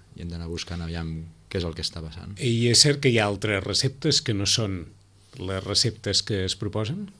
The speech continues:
Speaker 1: Nosaltres suposem que sí, també estem fent esforços per posar-les damunt de la taula, perquè no tot sigui, doncs, eh, un dir no a, a les propostes que porten des del govern. <clears throat> Nosaltres volem buscar aquestes receptes, perquè creiem que sí que hi són,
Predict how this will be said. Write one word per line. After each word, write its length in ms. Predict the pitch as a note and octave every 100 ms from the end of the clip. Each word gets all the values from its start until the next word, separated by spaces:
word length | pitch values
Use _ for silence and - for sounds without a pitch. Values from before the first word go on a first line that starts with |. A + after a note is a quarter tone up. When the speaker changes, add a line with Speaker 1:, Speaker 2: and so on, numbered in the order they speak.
| _ _ - - - - - - - - -
Speaker 1:
Nosaltres 320 | - A#2 C#3+ D3
suposem 320 | D3+ C#3+ C3
que 80 | A#2
sí, 400 | A2+ C#3+ D3 F3+ D#3+
també 200 | G#2+ G#2 G2+
estem 240 | - A2+
fent 160 | A2+ A2
esforços 440 | G2 A#2+ G#2+ A2 -
per 480 | G#2 G2+ F#2 F#2 E2
posar-les 400 | G2 F#2+ G2+ G2+ G2
damunt 200 | F#2+ F#2+
de 40 |
la 120 | F2+ E2+
taula, 240 | A#2 A#2+ B2
perquè 200 | F#2 F#2+
no 120 | F#2
tot 160 | F#2+ -
sigui, 320 | - G2 F#2 F#2
doncs, 300 | F2+ F2 F2
eh, 100 | F2 F2 F2 F2
un 180 | F2+ F2+
dir 140 | F#2+ F#2
no 180 | G2 F2+ C3 - - - -
a, 300 | F2 E2 D#2+
a 60 | F2
les 100 | F2
propostes 380 | - F2 E2+ F2+
que 100 | -
porten 260 | F2+ E2+ F2+
des 160 | E2+ D#2+
del 140 | E2+
govern. 320 | F2 G#2+ D3 D3+ A2+ F#2+
<clears throat> 260 | - - -
Nosaltres 320 | F#2 F2 F#2
volem 240 | G2 F#2+ F2+
buscar 300 | E2+ - F2
aquestes 300 | F2 F#2 E2+
receptes, 640 | F2+ A2 G2 A2 D3+ -
perquè 220 | F#2+ E2+ D#2+
creiem 240 | D#2+ E2+
que 80 | F2+
sí 140 | F#2 E2+
que 60 |
hi 60 | E2
són, 300 | - G2